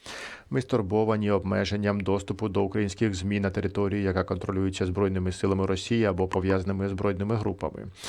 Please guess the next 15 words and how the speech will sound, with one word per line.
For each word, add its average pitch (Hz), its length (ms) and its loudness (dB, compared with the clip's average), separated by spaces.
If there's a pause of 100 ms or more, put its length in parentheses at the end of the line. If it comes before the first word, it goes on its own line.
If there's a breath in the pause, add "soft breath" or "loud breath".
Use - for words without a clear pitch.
(120)
які 113 200 -2
відключили 110 680 2
українські 101 440 -2
телеканали 104 560 2
і 101 80 0
радіостанції, 113 920 0
замінили 104 720 2
їх 101 240 0
каналами 92 500 2
з 90 60 -2
Російської 95 380 0
Федерації 101 500 2
або 92 240 2
самопроголошених 92 880 -4
республік. - 760 -8